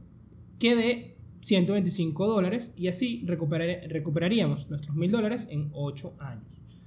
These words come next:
Sigue las mismas premisas que el método anterior, es simplemente proyectar los flujos de caja libre a un crecimiento constante en el futuro, pero a diferencia del método anterior,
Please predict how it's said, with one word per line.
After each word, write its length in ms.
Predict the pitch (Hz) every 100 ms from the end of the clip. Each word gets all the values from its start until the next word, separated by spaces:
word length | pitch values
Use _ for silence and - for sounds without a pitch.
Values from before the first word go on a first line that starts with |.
| - - - - - -
Sigue 320 | - - 240 262
las 120 | 226
mismas 240 | 220 233
premisas 440 | 240 247 247 220 -
que 100 | 170
el 80 |
método 280 | 165 165 202
anterior, 400 | 214 254 254 240 170
es 120 | 151
simplemente 560 | 175 175 202 190 151
proyectar 840 | 147 160 156 147 151 226 214 151 147
los 160 | 151 247
flujos 180 | 165
de 100 | 190
caja 200 | 190 180
libre 460 | 202 220 175 196 -
a 120 | 151
un 80 | 151
crecimiento 560 | 151 170 190 190 180 185
constante 500 | 202 196 226 180 165
en 80 | 170
el 80 |
futuro, 560 | 170 226 285 240 269 - - - - - - - - - - - - -
pero 160 | 220 214
a 60 |
diferencia 520 | 196 202 214 214 196
del 160 | 160 156
método 220 | 160 190
anterior, 520 | 233 277 240 240 -